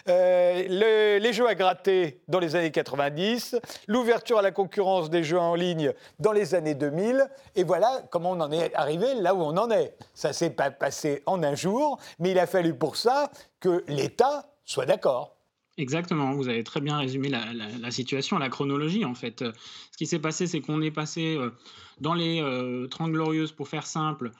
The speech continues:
Speaker 2: les Français ne s'intéressaient pas vraiment au jeu. Euh, ils avaient une habitude, euh, un certain nombre d'habitudes, bon, le P M U, euh,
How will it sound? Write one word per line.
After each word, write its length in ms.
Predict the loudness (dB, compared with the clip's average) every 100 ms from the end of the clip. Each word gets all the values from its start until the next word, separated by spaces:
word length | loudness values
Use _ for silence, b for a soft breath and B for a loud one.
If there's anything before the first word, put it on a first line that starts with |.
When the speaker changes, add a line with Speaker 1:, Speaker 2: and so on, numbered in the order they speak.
| b b
Speaker 2:
les 80 | -8
Français 320 | -4 -2 -2
ne 80 | -2
s'intéressaient 500 | -4 -4 -4 -2 -4
pas 160 | -4 -2
vraiment 320 | -2 -2 -2
au 40 |
jeu. 340 | -2 0 -2 -4 B B B _
Euh, 680 | -4 -2 -2 0 -2 -2 -4
ils 140 | -2
avaient 160 | -2 -2
une 80 | -2
habitude, 540 | -4 -6 -6 -4 -2
euh, 260 | -2 -4 -6 -6
un 20 |
certain 280 | -8 -6 -4
nombre 100 | -2
d'habitudes, 500 | -4 -6 -6 -4 -2
bon, 160 | -2 -2
le 100 | -4
P 160 | -4 -4
M 120 | -2
U, 300 | -2 0 -2
euh, 180 | -2